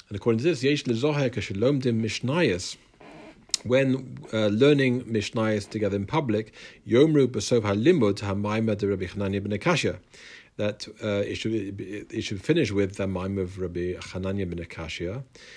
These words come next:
Ukadoma, and, and similar things. Kadei Shiu Yucholim Loma Al Yidei Zeh Achakach Kaddish Derabanan, in order that, uh, Kaddish Derabanan can be said amongst the minyan. V'acha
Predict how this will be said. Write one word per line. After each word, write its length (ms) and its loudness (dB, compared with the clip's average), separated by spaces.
Ukadoma, 580 0
and, 240 -6
and 180 -8
similar 400 -8
things. 300 -8
Kadei 380 2
Shiu 440 0
Yucholim 460 0
Loma 300 2
Al 160 -4
Yidei 280 2
Zeh 260 2
Achakach 600 -4
Kaddish 340 -2
Derabanan, 580 0
in 140 0
order 300 8
that, 560 -6
uh, 200 -4
Kaddish 300 -2
Derabanan 380 0
can 100 -4
be 80 -2
said 280 -2
amongst 340 -6
the 60 -4
minyan. 340 2
V'acha 500 -2